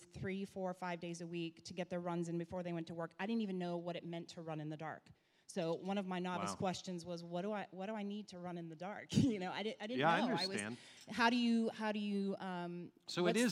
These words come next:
Speaker 1: the
Speaker 2: dark
Speaker 1: nutrition?
Speaker 2: at five thirty in the morning. I don't know.
Speaker 1: Yeah.
Speaker 2: I'm never up at five thirty in the morning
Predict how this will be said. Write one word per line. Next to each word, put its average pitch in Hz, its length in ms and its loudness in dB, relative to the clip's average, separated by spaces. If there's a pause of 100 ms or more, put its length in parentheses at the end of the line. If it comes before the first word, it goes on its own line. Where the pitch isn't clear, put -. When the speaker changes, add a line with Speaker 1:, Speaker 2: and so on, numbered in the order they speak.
Speaker 1:
the 202 60 2
Speaker 2:
dark 170 160 8
Speaker 1:
nutrition? 131 260 0
Speaker 2:
at 156 40 -10
five 117 280 2
thirty 113 300 -6
in 101 60 -6
the 101 60 -6
morning. 98 340 -6
I 98 120 0
don't 90 240 -8
know. 90 160 -8 (200)
Speaker 1:
Yeah. - 60 -12
Speaker 2:
I'm 92 140 -8
never 92 280 -4
up 101 200 0
at 92 100 -6 (140)
five 92 320 -4
thirty 95 280 -4
in 92 80 -8
the 92 60 -8
morning 92 340 -8